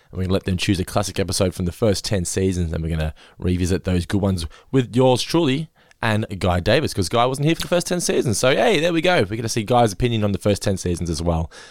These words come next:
It's a way of tying it all in. So I hope you enjoyed our chat with Bill Oakley. But this is, thank God it's Doomsday, another, uh, religious-based episode, religion-based episode. It feels like we already got that this season with the Flanders one, where he was doing the halftime show and he was making the movies and everything.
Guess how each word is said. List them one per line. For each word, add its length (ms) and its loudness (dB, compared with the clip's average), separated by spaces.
It's 100 -16
a 40 -2
way 160 4
of 80 0
tying 260 2
it 60 -4
all 240 4
in. 100 2
So 80 0
I 40 2
hope 100 -6
you 40 2
enjoyed 260 0
our 100 4
chat 280 0
with 220 -2
Bill 240 2
Oakley. 280 0
But 100 0
this 140 0
is, 120 0
thank 260 0
God 220 2
it's 120 -2
Doomsday, 520 2
another, 500 2
uh, 240 4
religious-based 600 2
episode, 460 2
religion-based 400 0
episode. 380 4
It 60 -8
feels 220 4
like 80 2
we 80 4
already 180 4
got 280 0
that 200 2
this 140 0
season 300 0
with 120 -2
the 60 -6
Flanders 420 0
one, 200 2
where 120 2
he 80 0
was 100 0
doing 180 0
the 80 0
halftime 460 0
show 200 2
and 80 0
he 40 0
was 80 -2
making 260 0
the 80 -2
movies 380 0
and 100 0
everything. 340 -2